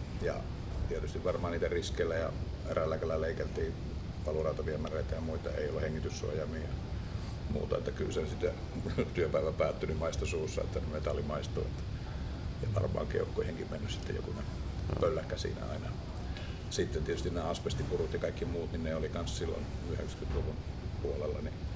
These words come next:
Speaker 1: ne kiristyi sitten jonkun verran, että sitä ennen oli vielä niin, että osa vanhemmista asenteista tuli, että kastellaan vähän tota putken kylkeä, puretaan eristä, että saadaan purettua putket, niin kerrankin kattelin yhteen kuiluun, niin siellä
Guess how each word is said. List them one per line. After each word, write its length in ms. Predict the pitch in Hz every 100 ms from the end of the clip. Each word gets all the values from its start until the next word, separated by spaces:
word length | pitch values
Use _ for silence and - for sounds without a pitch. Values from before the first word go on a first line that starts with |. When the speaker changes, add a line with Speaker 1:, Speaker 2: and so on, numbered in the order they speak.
| - - -
Speaker 1:
ne 60 | 82
kiristyi 440 | - 82 - - - - - -
sitten 260 | - - -
jonkun 240 | 76 78
verran, 320 | 78 73 69 -
että 220 | - - -
sitä 180 | - 92
ennen 300 | 82 80 80
oli 160 | 80 78
vielä 180 | 78 73
niin, 140 | 80
että 180 | 80 - - - - - - - -
osa 180 | - 64
vanhemmista 480 | 73 80 82 82 -
asenteista 460 | 78 82 82 82 -
tuli, 260 | 85 85
että 240 | 82 - - - -
kastellaan 560 | - 82 - - 78 78
vähän 180 | 82 80
tota 240 | - - - - - - - - -
putken 300 | 85 - -
kylkeä, 380 | 85 76 82
puretaan 420 | - 82 80 87 82
eristä, 280 | 85 78 73
että 160 | -
saadaan 220 | 80 80
purettua 380 | 78 80 - 87 78
putket, 400 | 76 - - 65
niin 100 | - - - - - - - -
kerrankin 380 | 82 78 76 -
kattelin 320 | 78 - 82
yhteen 260 | 78 80
kuiluun, 380 | 76 82 80 80
niin 100 | -
siellä 200 | - -